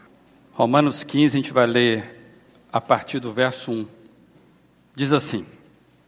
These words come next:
"Nós que somos fortes devemos ter consideração pelos fracos e não agradar a nós mesmos. Devemos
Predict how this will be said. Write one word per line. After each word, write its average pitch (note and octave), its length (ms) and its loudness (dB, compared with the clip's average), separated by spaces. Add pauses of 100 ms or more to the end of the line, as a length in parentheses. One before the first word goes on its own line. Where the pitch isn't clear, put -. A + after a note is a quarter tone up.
(320)
"Nós E3+ 400 4
que E3+ 140 -2
somos D3 600 -2
fortes D#3 680 0
devemos C#3 540 0
ter C3+ 300 -2
consideração C3+ 960 2
pelos C3 400 -4
fracos - 800 0 (420)
e C3+ 80 2
não D3 300 6
agradar C3+ 560 6
a B2 80 2
nós B2 320 -2
mesmos. - 800 -8 (760)
Devemos C#3 1080 2